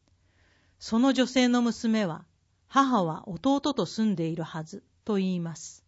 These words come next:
娘が母と最後に会ったのは二十数年前。その娘は現在七十九歳になっているそうです。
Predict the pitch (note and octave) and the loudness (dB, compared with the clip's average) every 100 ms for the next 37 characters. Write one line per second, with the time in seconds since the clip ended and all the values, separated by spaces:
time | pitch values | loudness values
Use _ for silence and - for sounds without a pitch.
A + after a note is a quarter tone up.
0 | _ _ _ _ _ _ _ _ _ _ | _ _ _ _ _ _ _ _ _ _
1 | _ G#3 G#3 - D#4 D#4 A3+ E3+ A#3 A3+ | _ -4 -2 -2 0 2 0 0 -2 -2
2 | F3 - B3 B3 F#3+ E3 E3+ F3+ _ E3 | -4 -2 0 2 0 -2 -4 -8 _ -12
3 | E3 E3+ - - G#3 C#4 G#3 E3 - G#3 | -12 -14 -18 -2 2 2 0 -4 -4 -2
4 | G3 F#3 F3+ E3+ E3 E3+ G3 _ _ _ | 0 0 -2 -4 -6 -10 -16 _ _ _
5 | _ _ _ _ - - A3 B3 A#3+ - | _ _ _ _ -8 0 4 4 2 0
6 | A3 G3+ E3 - - E3 C4 B3 F3 D#3+ | 0 0 -2 -8 -8 2 4 4 0 -4
7 | G3 F3 G3+ B3+ C4 G#3 E3 - B3 B3 | -8 -4 0 0 2 -2 -4 -4 -4 -2
8 | F#3 E3 E3 E3+ F3+ - D#3+ F3 E3 - | -4 -4 -4 -6 -8 -8 -10 -10 -10 -10
9 | F3 F3 C3 - - | -10 -12 -16 -18 -20